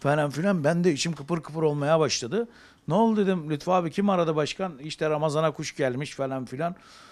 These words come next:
Neyse tezgah da orada diyorum, "Lütfü'ye bırakır giderim." Şimdi yeğenden de haber yok, bir şey yok. İçim kıpır kıpır. İkinci telefon geldi, ben dayanamadım. "Başkan," dedim, "ben bir yere kadar gidiyorum, geliyorum," dedim.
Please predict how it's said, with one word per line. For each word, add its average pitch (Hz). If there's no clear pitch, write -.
Neyse 156
tezgah 151
da 170
orada 165
diyorum, 160
"Lütfü'ye 156
bırakır 147
giderim." 143
Şimdi 117
yeğenden 135
de 175
haber 135
yok, 170
bir 123
şey 165
yok. 190
İçim 175
kıpır 170
kıpır. 160
İkinci 151
telefon 151
geldi, 151
ben 143
dayanamadım. 143
"Başkan," 156
dedim, 151
"ben 156
bir 160
yere 160
kadar 143
gidiyorum, 139
geliyorum," 131
dedim. 117